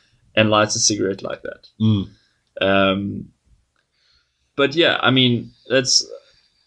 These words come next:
Speaker 1: it's neither here nor there, but it's, it's a, it's a very gratifying thing to make fire
Speaker 2: Mm.
Speaker 1: with friction. I mean, a lot of the guys take the piss out of you, and they're like, "Yeah, I've got a lighter," and I'm like, "It's cool, but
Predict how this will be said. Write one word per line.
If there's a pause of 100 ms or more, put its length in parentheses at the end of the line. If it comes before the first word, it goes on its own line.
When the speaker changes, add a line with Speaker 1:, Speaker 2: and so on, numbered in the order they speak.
(460)
Speaker 1:
it's
neither
here
nor
there,
but
it's,
it's
a,
it's
a
very
gratifying
thing
to
make (100)
fire (240)
Speaker 2:
Mm.
Speaker 1:
with
friction.
I
mean, (760)
a
lot
of
the
guys
take
the
piss
out
of
you,
and
they're
like,
"Yeah, (100)
I've
got
a
lighter,"
and
I'm
like,
"It's
cool,
but